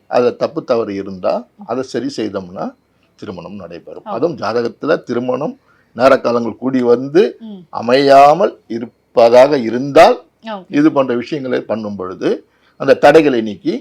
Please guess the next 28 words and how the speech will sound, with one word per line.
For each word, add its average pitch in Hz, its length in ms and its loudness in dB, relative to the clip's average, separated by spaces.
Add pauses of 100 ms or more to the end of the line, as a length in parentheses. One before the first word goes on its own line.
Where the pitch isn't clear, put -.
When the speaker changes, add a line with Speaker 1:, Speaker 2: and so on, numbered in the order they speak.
(360)
Speaker 1:
எடுத்த 147 300 2
பிறகு 104 280 -6 (180)
சூரிய 143 300 0
ஒளியும் 110 300 -6
காற்றும் 107 300 -4
வரும் 90 240 -10
பொழுது 104 200 -8 (320)
நல்ல 131 300 -4
விஷயங்கள் 85 420 -20 (140)
நடைபெறும் 101 500 -10
என்பது 85 260 -20 (140)
இந்த 73 140 -16 (180)
அனுபவத்துல 117 540 -10
நாங்கள் 85 260 -20 (120)
கண்டெடுக்கிறோம். - 320 -20 (300)
Speaker 2:
ஓகே - 280 -16
சார், 320 180 -6
இந்த 269 120 -8 (100)
திருமண 339 300 -6 (100)
தடைக்கு 262 360 -10 (300)
முதல் 247 280 -10
பிள்ளை, 226 300 -12
இரண்டாவது 226 500 -12
பிள்ளை, 214 200 -18 (100)
மூன்றாம் 226 380 -18
பிள்ளைன்னு 208 340 -14 (140)
ஒவ்வொரு 285 280 -4 (100)
பா-, 220 280 -2